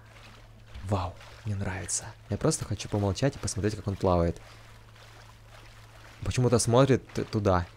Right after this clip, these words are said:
И вы посмотрите на это, ребята. Ладно, хватит. Да, повышаем потихонечку свой навык.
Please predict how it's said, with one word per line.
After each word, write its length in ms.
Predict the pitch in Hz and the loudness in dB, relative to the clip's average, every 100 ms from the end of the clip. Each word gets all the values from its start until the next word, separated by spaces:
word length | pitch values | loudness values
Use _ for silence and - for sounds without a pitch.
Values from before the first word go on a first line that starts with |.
| - - - - - - - - - - | -20 -20 -20 -20 -20 -20 -20 -20 -16 -4
И 60 | 123 | 0
вы 120 | 131 | 4
посмотрите 680 | 135 123 135 135 139 127 117 | 4 6 4 6 4 4 4
на 180 | 113 113 | 6 8
это, 280 | 117 - | 6 6
ребята. 680 | 98 98 104 113 101 92 82 - - - - - - - - - - - - | 2 4 6 8 8 4 0 -4 -20 -20 -18 -18 -18 -20 -20 -20 -20 -14 0
Ладно, 380 | 113 98 87 92 | 4 4 2 -4
хватит. 380 | - 98 87 - - - - - - - - - - - - - | 0 0 0 -6 -16 -20 -20 -20 -20 -20 -20 -20 -18 -18 -18 -6
Да, 140 | 107 98 | -2 0
повышаем 480 | 98 101 - 127 | -2 -2 0 0
потихонечку 540 | 113 - 117 110 104 - | 0 -2 -2 -2 -4 -8
свой 200 | - 104 | -2 0
навык. 340 | 104 98 92 | 2 2 0